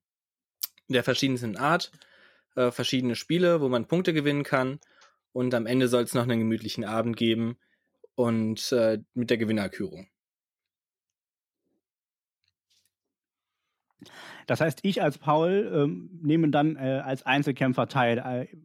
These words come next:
Speaker 2: an verschiedenen Wettkämpfen gegen andere, oder wie ist das gedacht?
Speaker 1: Nee, äh, teilnehmen, äh, dürfen alle LeiterInnen,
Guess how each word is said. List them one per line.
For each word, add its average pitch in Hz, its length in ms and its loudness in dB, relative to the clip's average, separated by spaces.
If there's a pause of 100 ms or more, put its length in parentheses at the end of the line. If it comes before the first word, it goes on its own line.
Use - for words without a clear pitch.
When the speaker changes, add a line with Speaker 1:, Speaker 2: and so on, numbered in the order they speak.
Speaker 2:
an 127 140 -2
verschiedenen 123 340 0
Wettkämpfen 123 440 -2
gegen 127 200 0
andere, 104 320 -2
oder 120 300 -6
wie 135 100 -8
ist 143 100 -20
das - 140 -18
gedacht? 92 340 -16 (220)
Speaker 1:
Nee, 160 300 2
äh, 131 440 0 (120)
teilnehmen, 196 640 -2
äh, 156 340 2
dürfen 147 420 -4 (200)
alle 147 340 2
LeiterInnen, 151 880 -2